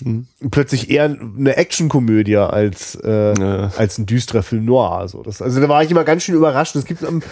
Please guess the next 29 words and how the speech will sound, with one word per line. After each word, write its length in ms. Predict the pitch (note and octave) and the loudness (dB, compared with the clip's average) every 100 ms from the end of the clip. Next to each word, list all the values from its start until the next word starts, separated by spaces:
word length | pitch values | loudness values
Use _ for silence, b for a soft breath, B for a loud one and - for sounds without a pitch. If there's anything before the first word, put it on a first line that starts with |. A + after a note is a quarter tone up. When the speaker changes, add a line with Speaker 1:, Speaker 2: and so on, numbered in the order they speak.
| F#3 | -12
Speaker 2:
ein 80 | D#3 | -4
paar 200 | C#3 C3+ | 0 2
Momente 360 | F3+ F3 B2+ A#2 | 2 2 2 0
so, 200 | A2+ A2+ | -4 -4
wo, 160 | A2+ A2+ | -4 0
wo 80 | |
auch 100 | A#2+ - | -2 0
das 120 | B2+ | -4
Spiel 360 | - C3+ D3+ | -4 0 2
so 80 | C#3 | 2
ein 80 | B2 | 0
bisschen 200 | A#2+ C3+ | 0 0
überspitzt 600 | B2+ B2 - D#3+ - - | 2 2 0 -2 -2 -2
ist 220 | F3 F#3+ B B B B2 - | 0 0 B B B -18 -6
und 400 | C3+ B2+ A#2 - _ _ _ _ _ - - | -2 0 -2 -10 _ _ _ _ _ -8 -4
deswegen 240 | B2 D3 | 0 0
passt 260 | B2 D3+ E3+ | 2 0 0
das 120 | C#3+ | 0
für 80 | D3+ | 2
mich 220 | D3 C#3+ | 2 2
eigentlich 380 | B2+ C#3+ C3+ C#3+ | 2 2 0 -2
am 100 | C3 | 0
ehesten 400 | B2+ D3 - C#3+ | 2 2 0 -2
in 60 | |
so 100 | C3 | 0
eine 180 | C3+ B2+ | 2 2
Welt 300 | A#2 B2 D3 | 4 4 2
von, 460 | - C3+ B2+ B2 B2+ B B A#2 B | 0 0 0 -2 -6 B B -20 B
ähm, 960 | - A#2+ A#2 A2+ A2+ A2+ G#2+ A2 A2 G#2+ | 0 2 4 4 4 2 0 -4 -6 -8